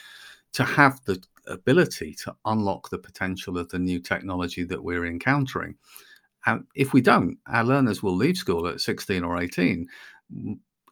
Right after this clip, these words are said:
unequipped for the workplace that is heavily built around those digital tools that unlock that productivity, efficiency, operational aspects that we've, we've already talked about. There is a will. I mean, the work that the, the Foundation for Educational Development doing,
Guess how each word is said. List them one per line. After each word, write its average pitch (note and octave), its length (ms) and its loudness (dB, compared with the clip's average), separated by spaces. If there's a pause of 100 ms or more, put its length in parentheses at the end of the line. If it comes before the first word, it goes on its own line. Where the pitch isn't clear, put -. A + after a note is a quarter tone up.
unequipped D3 540 4
for - 100 0
the G2 120 0
workplace G#2 600 0
that G#2 160 -2
is A2 140 -4
heavily G#2+ 440 -2
built G#2 360 0
around F#2 340 -2
those F2+ 260 -4
digital F2+ 420 -10
tools E2 420 -8
that - 160 -4
unlock F2+ 480 -2
that - 220 -6
productivity, F2+ 800 -4
efficiency, F2+ 640 -4
operational F#2 800 -4
aspects - 540 -6
that F#2 140 -6
we've, F#2 320 -6
we've F#2 180 -4
already F2+ 360 -4
talked - 320 -2
about. D#2+ 320 -6 (1200)
There C3+ 220 8
is B3+ 140 8
a C#3 40 10
will. A2+ 380 6
I G2 60 2
mean, A#2+ 120 6
the A#2+ 80 6
work D#3 260 6
that - 140 -6
the, G2 220 0
the G2 140 -6
Foundation G2+ 560 2
for - 80 0
Educational F2 480 -6
Development C#3 400 2
doing, B2+ 340 4